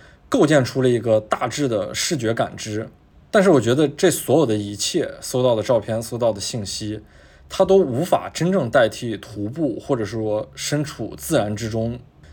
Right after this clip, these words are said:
那种很真实的空间感。我与山之间的距离，走路时候的坡度，踩着草的时候的那种泥泞感，云雾变化时候带来的不同的景观，风的方向和力度，这一切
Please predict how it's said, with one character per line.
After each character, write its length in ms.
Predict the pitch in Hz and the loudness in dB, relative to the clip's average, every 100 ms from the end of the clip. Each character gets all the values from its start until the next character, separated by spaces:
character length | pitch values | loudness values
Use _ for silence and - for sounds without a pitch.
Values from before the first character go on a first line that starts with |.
| - | -4
那 80 | |
种 80 | 127 | -2
很 180 | 123 107 | -2 -4
真 220 | - 175 | 2 2
实 160 | 175 123 | 4 0
的 100 | 120 | -2
空 240 | - 165 | -2 -2
间 200 | 160 165 | 0 0
感。 240 | 147 - - - - - | 0 -2 -8 -20 -12 2
我 120 | 165 | 4
与 100 | 156 | 6
山 280 | 123 160 156 | 4 4 4
之 80 | |
间 180 | 151 151 | 2 0
的 80 | 151 | 0
距 240 | 139 175 | -2 -2
离， 380 | 123 104 104 120 - - - | -2 -2 -2 -4 -8 -20 -20
走 220 | - 131 | -4 0
路 140 | 117 156 | 0 0
时 100 | 123 | 0
候 100 | 135 | 0
的 80 | 117 | 0
坡 300 | - 147 156 | 0 2 2
度， 440 | 170 135 95 - - - - | 2 -2 -2 -8 -18 -20 -20
踩 260 | - - 120 | -12 2 2
着 140 | 117 | 4
草 320 | 156 147 117 95 | 0 0 0 2
的 100 | 127 | 0
时 140 | 123 | 2
候 100 | 135 | 0
的 120 | 123 | 0
那 80 | 131 | 0
种 180 | 127 107 | -2 -2
泥 160 | 104 | -4
泞 180 | 123 185 | -2 0
感， 280 | 123 101 - - _ _ _ | 0 -2 -8 -18 _ _ _
云 200 | 117 123 | -2 2
雾 160 | 165 175 | 2 4
变 220 | 190 151 | 4 6
化 140 | 143 | 4
时 100 | 117 | 2
候 160 | 120 123 | 0 0
带 180 | 170 143 | 4 6
来 140 | 110 | 4
的 80 | 131 | 2
不 100 | 147 | -2
同 160 | 123 | -4
的 80 | 110 | -2
景 240 | 135 113 98 | -2 -4 -2
观， 380 | 110 120 123 - - - | 0 0 -2 -10 -20 -20
风 260 | - - 165 | -10 0 2
的 80 | 147 | 4
方 220 | - 147 | 4 4
向 160 | 151 127 | 4 2
和 80 | |
力 180 | 131 175 | 0 -2
度， 300 | 127 113 90 - _ _ _ _ - | -2 -6 -8 -14 _ _ _ _ 0
这 140 | 269 | 2
一 180 | 127 131 | 2 0
切 580 | - - - 233 - | -2 0 2 0 -2